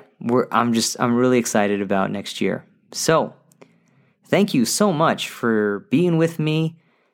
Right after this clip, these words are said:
You know, I started this in July. July fourteenth was the, the first episode. Uh,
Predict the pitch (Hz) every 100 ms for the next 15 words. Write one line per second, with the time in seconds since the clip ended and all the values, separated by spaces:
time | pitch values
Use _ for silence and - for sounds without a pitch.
0 | _ 113 120 120 117 131 135 135 127 123
1 | 107 95 90 98 117 143 113 104 113 -
2 | - 117 - - 143 - 117 101 104 104
3 | 101 101 - _ _ - - - 127 127
4 | - 120 - 110 104 95 131 160 - _
5 | _ _ _ 120 107